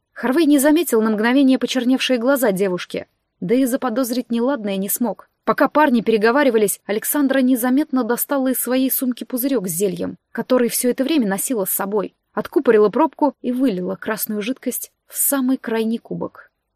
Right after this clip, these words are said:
Подхватив серебряный поднос, заклинательница подошла к парням и раздала вино, передав Туану крайний кубок,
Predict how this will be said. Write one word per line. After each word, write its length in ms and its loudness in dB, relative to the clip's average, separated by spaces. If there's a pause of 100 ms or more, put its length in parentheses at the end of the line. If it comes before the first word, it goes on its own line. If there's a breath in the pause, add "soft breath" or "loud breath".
Подхватив 420 2
серебряный 420 4
поднос, 340 2
заклинательница 760 0
подошла 360 -2
к 60 -12
парням 420 2
и 140 2
раздала 400 0
вино, 280 0
передав 340 -2
Туану 380 0
крайний 320 -4
кубок, 380 -2